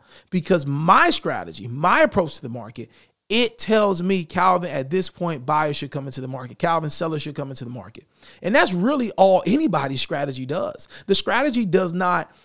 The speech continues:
guarantee a win. The strategy does not guarantee success. The strategy just says, "Hey,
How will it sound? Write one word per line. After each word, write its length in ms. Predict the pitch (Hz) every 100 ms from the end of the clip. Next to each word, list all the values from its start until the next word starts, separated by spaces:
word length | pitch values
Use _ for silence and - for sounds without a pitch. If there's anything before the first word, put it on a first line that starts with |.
| _ 135
guarantee 500 | 185 185 175 - 196
a 40 | 135
win. 380 | 147 190 123
The 80 | 139
strategy 440 | 147 202 262 214 208
does 240 | 185 160
not 280 | 175 170 147
guarantee 400 | 180 170 - 180
success. 480 | 143 - 196 185 -
The 100 | 156
strategy 480 | - 117 233 196
just 240 | 185 180 170
says, 220 | 170 151
"Hey, 260 | 175 147